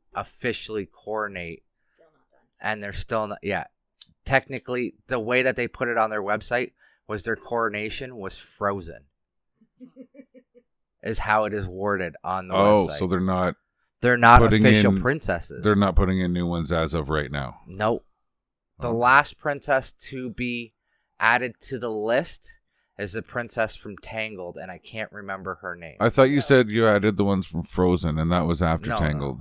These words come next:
Speaker 2: If I can, actually, the last one added is Mulan. For some reason, or not Mulan, sorry, Moana. Moana got added.
Speaker 1: Moana has not been coronated yet.
Speaker 2: Mo-, Moana has been coronated as of seventeen, apparently.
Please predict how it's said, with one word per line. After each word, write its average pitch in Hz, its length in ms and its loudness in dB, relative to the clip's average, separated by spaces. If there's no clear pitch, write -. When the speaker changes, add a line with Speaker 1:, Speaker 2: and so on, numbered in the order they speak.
Speaker 2:
If - 140 -20
I 180 220 -16
can, 175 120 -20
actually, 202 540 -4
the 202 160 2
last 214 480 2
one 220 260 0
added 185 440 0
is 180 220 -10
Mulan. 180 720 -2
For 180 120 -18
some 208 300 -8
reason, 190 420 -12
or 170 140 -8
not 214 180 2
Mulan, 170 320 -8
sorry, 180 240 -6
Moana. 196 520 -4
Moana 190 400 -2
got 180 360 -6
added. 165 480 -8
Speaker 1:
Moana 123 480 2
has 113 260 2
not 117 340 2
been 101 140 -2
coronated 101 600 -2
yet. 85 140 -2
Speaker 2:
Mo-, 190 280 -2
Moana 185 320 -8
has 214 280 -6
been 214 160 -12
coronated 196 580 -8
as 185 200 -10
of 175 440 -8
seventeen, 180 960 -12
apparently. - 640 -20